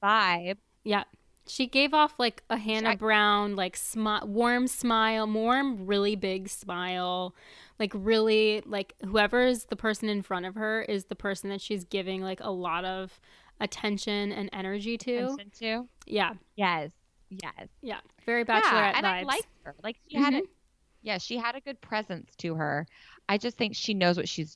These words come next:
Speaker 1: doing. And that's
Speaker 2: Mm-hmm.
Speaker 1: not a bad thing. I just think, like, uh, like you said,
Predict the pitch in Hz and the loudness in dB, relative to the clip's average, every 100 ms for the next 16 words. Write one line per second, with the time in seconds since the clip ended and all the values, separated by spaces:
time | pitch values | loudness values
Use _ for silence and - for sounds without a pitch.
0 | - 160 - - - - 190 202 202 196 | -2 0 0 -6 -6 0 2 4 2 2
1 | 202 - 269 302 254 147 92 147 160 _ | 0 0 2 2 0 -6 -6 -6 -6 _
2 | 170 190 202 - 185 175 - 165 143 - | 0 0 0 -2 -4 -4 -4 -4 -4 -12
3 | _ _ _ _ _ _ _ - 165 160 | _ _ _ _ _ _ _ -2 2 4
4 | 143 - 180 - 175 196 175 | 2 0 -4 -4 -2 0 0